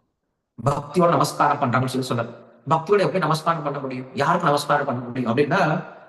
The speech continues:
வீட்டுல என்ன பண்றோம்? ஒரு சின்ன பூஜை ரூம் வச்சிருப்போம். அந்த பூஜை ரூம்ல என்ன பண்றோம்? தினசரி அந்த பூஜை ரூமை சுத்தப்படுத்துறோம்.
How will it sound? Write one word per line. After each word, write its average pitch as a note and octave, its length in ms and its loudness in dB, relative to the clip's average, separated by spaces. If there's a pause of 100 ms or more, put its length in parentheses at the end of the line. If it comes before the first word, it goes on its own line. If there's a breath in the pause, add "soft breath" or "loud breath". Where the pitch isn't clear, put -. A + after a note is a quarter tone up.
(220)
வீட்டுல A3+ 180 2
என்ன F3+ 160 4
பண்றோம்? D#3+ 240 2
ஒரு C#3 120 2
சின்ன F3 440 0
பூஜை F3+ 320 0
ரூம் D#3 100 2
வச்சிருப்போம். C3 380 -4 (460)
அந்த D#3+ 200 -4
பூஜை G#3+ 260 2
ரூம்ல F#3 140 4
என்ன F3 140 0
பண்றோம்? D#3+ 240 0
தினசரி D3+ 460 -2
அந்த B2+ 140 -4
பூஜை F3 240 0
ரூமை C3+ 40 2
சுத்தப்படுத்துறோம். C3 680 -4